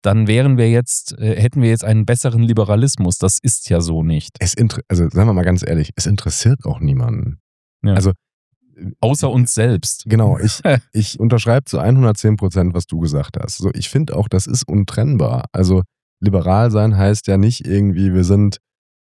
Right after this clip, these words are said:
Speaker 2: fiskalpolitisch konservativ und so ein bisschen gesellschaftspolitisch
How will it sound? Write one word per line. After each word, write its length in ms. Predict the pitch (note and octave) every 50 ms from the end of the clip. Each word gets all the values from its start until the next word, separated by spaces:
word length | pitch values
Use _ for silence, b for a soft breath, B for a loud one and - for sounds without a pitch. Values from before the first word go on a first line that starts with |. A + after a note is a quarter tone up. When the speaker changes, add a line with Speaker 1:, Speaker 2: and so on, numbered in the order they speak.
| _ _ -
Speaker 2:
fiskalpolitisch 800 | - - G#2+ - - - F#2 C3 C3+ - A#2+ A2 A#2 A2 G2+ -
konservativ 800 | - - A2 B2 C3 C3 A#2 G#2+ G#2 - - A2 A#2 A#2+ A#2+ A#2
und 180 | - F2 G#2+ G2+
so 100 | F#2+ G2
ein 120 | F#2 F#2+
bisschen 320 | F2+ A#2 B2 - B2 A2+ G#2
gesellschaftspolitisch 1300 | F#2+ F#2+ F#2 G2 G2+ A#2 A2+ A#2 G#2+ G2 - - - G2+ G2 G#2+ G#2 G2+ G2+ G2+ G2 F#2+ F2 -